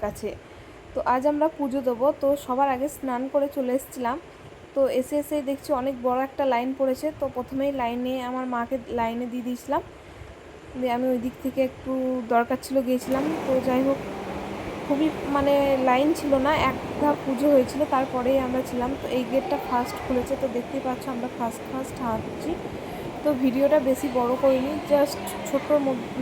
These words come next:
মাধ্যমেই করেছি, যেন তোমরা বড় মাকে সবাই দর্শন করতে পারো। তো সেই কারণে, কারণ অনেক বড় ভিডিও করলে তোমাদের শেষ অবধি দেখতে ভালো লাগবে না, তো সেই কারণে ছোট্ট ভিডিও করেছি। আর ডিটেলস সব কিছু জানতে চাইলে কমেন্ট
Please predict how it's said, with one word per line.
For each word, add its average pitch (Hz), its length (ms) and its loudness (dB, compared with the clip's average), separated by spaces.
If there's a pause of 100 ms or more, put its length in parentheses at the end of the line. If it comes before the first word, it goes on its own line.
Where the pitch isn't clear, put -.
মাধ্যমেই 277 480 0
করেছি, 254 260 2 (100)
যেন 262 120 0 (160)
তোমরা 254 220 0 (600)
বড় 254 140 6 (100)
মাকে 269 240 2 (160)
সবাই 254 220 4 (160)
দর্শন 233 300 4 (120)
করতে 277 320 0
পারো। 269 160 4 (120)
তো 294 60 -2 (120)
সেই 254 240 0
কারণে, 247 300 -2 (480)
কারণ 277 140 0 (100)
অনেক 285 180 2 (100)
বড় 269 120 6 (140)
ভিডিও 269 200 2 (100)
করলে 269 220 4 (120)
তোমাদের 269 380 0
শেষ 254 240 2
অবধি 262 200 -4 (100)
দেখতে 247 200 -2 (100)
ভালো 247 140 0 (100)
লাগবে 226 300 -2
না, 311 60 -2 (500)
তো 277 60 -4 (120)
সেই 277 200 2
কারণে 277 240 2 (120)
ছোট্ট 277 180 -2 (160)
ভিডিও 262 240 2 (100)
করেছি। 262 300 2 (140)
আর 240 80 2 (100)
ডিটেলস 302 380 0
সব 269 180 0
কিছু 285 140 -4 (100)
জানতে 247 280 -4
চাইলে 277 200 2 (140)
কমেন্ট 247 320 0